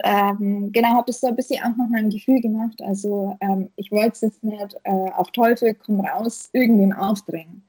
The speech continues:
sondern ich wollte schon auch, dass das irgendwie passt zwischen Verlag und mir. Und ja, genau, habe dann einen tollen Verlag gefunden, eben der, wo Interesse hatte, habe dann den Vertrag unterschrieben und ja, freue mich jetzt dann, dass es veröffentlicht wird. <laughs>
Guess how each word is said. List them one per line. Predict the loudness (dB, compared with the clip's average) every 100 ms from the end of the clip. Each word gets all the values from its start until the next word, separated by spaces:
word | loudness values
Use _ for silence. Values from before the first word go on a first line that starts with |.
| _ _ _
sondern | 0 2 2
ich | 0 0
wollte | 0 0
schon | 0 0
auch, | 2 0 2
dass | -2 -4 -2
das | -2 2
irgendwie | 4 4
passt | 2 -4 -6 -8
zwischen | -6 -4 -4
Verlag | -2 0 0 2
und | 4 4
mir. | 4 -2 _ -20 -20 -20 -20 _
Und | 2 4 4 4 2
ja, | 2
genau, | 2 -2 0
habe | -2
dann | -2
einen | -2
tollen | 0 2 2 0
Verlag | -4 -2 -4
gefunden, | -6 -2 -2 -2 -4 -2
eben | 0 0
der, | 0
wo | 0
Interesse | -2 -2 -2 -4 -2 0 2
hatte, | 2 0 0 0
habe | -2 -4
dann | -6
den | -8 -12
Vertrag | -16 -8 -4 -4 -4
unterschrieben | -10 -10 -12 -2 -2 0 -2 -2 0
und | 2 2 0 -8 -16 -4
ja, | -2 -2 -4 _ 0
freue | 2
mich | 2 0
jetzt | -2 -4 -6
dann, | -4 -2 -2
dass | -2 -2
es | 0 0
veröffentlicht | -2 -2 0 0 0 -2 -2
wird. | -4 -2 -8 -6 -2
<laughs> | -2